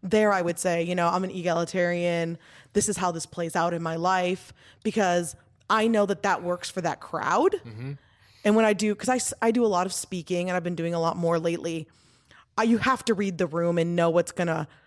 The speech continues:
Speaker 1: what's gonna play, even if it's, you're saying this, the con-, the context, contextualization, you know? And so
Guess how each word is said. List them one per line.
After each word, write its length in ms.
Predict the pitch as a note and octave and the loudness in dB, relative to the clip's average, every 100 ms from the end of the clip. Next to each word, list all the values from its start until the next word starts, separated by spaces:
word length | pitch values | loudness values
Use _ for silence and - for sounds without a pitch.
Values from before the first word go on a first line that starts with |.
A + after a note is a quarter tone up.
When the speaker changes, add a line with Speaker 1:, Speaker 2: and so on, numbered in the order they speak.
| _ _ | _ _
Speaker 1:
what's 160 | G3+ - | -4 0
gonna 180 | G#3+ | 0
play, 460 | F#3+ - F#3 F#3+ A3+ C4 | -2 -2 2 2 2 2
even 220 | D4+ E4+ | 2 2
if 100 | - | 0
it's, 80 | B3 | 0
you're 100 | A#3+ | 2
saying 260 | B3 A#3 | 2 2
this, 180 | G#3 - - | 0 -4 -2
the 100 | G#3 | -2
con-, 180 | - A#3+ | -2 -2
the 100 | G#3 | -2
context, 520 | A3 A#3+ G3 - - | 0 0 0 -4 -6
contextualization, 760 | B3+ C#4+ - A#3 G3 D#3+ - F#3 - - - _ | -2 -2 2 2 2 0 -6 -14 -20 -20 -20 _
you 100 | G#3 | 0
know? 240 | G#3 G3 G#3+ - _ _ - | 2 2 -2 -10 _ _ -2
And 140 | G#3+ | 0
so 400 | - G#3 G3 F#3 | 4 4 4 0